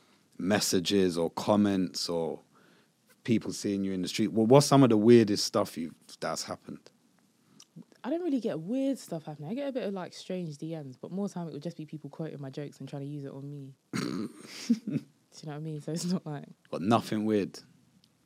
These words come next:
Speaker 2: It will be stuff like, so I have the "Sit on pon,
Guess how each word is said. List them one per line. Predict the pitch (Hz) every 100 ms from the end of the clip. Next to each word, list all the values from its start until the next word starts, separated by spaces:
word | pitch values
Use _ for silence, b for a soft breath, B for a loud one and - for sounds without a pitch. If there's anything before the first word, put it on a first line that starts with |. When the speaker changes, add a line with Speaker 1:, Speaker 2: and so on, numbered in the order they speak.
| -
Speaker 2:
It |
will | 240 233
be | 240 254
stuff | - 226 208
like, | 180 - -
so | 202
I | 208
have | 208 185 165
the | - 170 160 156
"Sit | 156 190 175
on | 165
pon, | 156 165 151 147 147